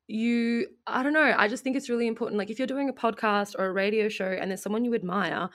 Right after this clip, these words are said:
get them on as an interview, interviewee, and you will connect with them in such an organic way. And then, I don't know, I think that's really,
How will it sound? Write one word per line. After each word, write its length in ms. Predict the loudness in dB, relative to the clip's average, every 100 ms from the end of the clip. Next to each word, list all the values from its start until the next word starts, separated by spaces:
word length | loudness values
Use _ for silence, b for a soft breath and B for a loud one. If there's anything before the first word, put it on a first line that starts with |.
| B B B
get 160 | -2 0
them 140 | 2
on 120 | 2 2
as 140 | 0
an 80 | 2
interview, 540 | 4 2 -4 -8 -8 -10 -6
interviewee, 680 | -6 -4 -2 4 4 4 -2 -6 b b b _ 2
and 260 | 2 2
you 100 | 2
will 100 | 2
connect 300 | 2 -2 -2
with 80 | -4
them 120 | -2
in 120 | 0 -2
such 180 | -2 -2
an 60 |
organic 340 | 0 0 -2 0
way. 200 | 0 2
And 180 | 0 0
then, 320 | 0 -2 -8 b b b 4
I 80 | 6
don't 80 |
know, 120 | 6 4
I 120 | 2
think 160 | 0
that's 180 | -2 -2
really, 140 | -4